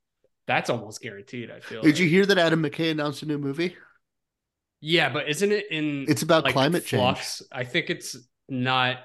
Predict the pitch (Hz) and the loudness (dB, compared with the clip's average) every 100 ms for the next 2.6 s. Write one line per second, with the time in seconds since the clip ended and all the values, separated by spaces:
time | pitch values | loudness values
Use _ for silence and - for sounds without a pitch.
0 | - 127 143 120 131 120 120 135 147 208 | -14 -8 -6 -6 -6 -8 -8 -4 -2 -2
1 | - 226 165 - 160 247 233 254 151 123 | 2 2 0 -4 -6 -4 -2 0 0 -2
2 | 139 139 135 123 120 117 | -2 0 -2 -2 -4 -6